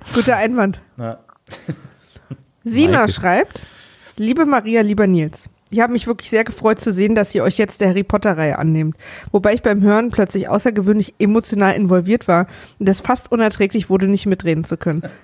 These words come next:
Speaker 1: Trotzdem, oder vielleicht gerade deswegen, große Liebe für euch und vielen Dank für euren tollen Podcast.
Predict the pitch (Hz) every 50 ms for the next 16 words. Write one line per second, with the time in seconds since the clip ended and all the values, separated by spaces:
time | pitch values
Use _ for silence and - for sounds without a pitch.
0 | _ - - 254 294 - - - - 180 175 175 - - - 180 165 - 175 156
1 | 165 - - - 160 156 160 190 220 254 - 180 175 170 175 196 - - - -
2 | - - 190 208 254 302 - 277 240 226 240 233 254 233 - - 113 160 202 -
3 | 208 196 190 - - 247 254 226 196 190 214 - - - 135 165 175 - 185 180
4 | 185 190 - - 175 - - - - 160 151 156 - -